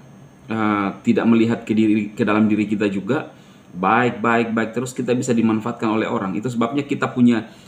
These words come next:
harus punya hikmat, ya. Kalau di Bible bilang, di Bible, di Bible bilang harus cerdik, ya, dan tulus. Nah,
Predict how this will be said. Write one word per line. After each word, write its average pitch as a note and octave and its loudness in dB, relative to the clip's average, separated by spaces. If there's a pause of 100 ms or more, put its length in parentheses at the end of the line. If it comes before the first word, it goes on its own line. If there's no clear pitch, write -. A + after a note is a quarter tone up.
(120)
harus A#2+ -4
punya C3 -2
hikmat, B2+ -2 (560)
ya. G#2+ -6 (640)
Kalau F#2+ -2
di G#2 0
Bible A2 4
bilang, A2+ 0
di G2+ -2
Bible, G#2+ 2
di G2+ -2
Bible G#2 2
bilang G2+ -2 (960)
harus A#2 -2
cerdik, B2 0 (400)
ya, - -8
dan G2+ 0
tulus. - -2 (240)
Nah, - -12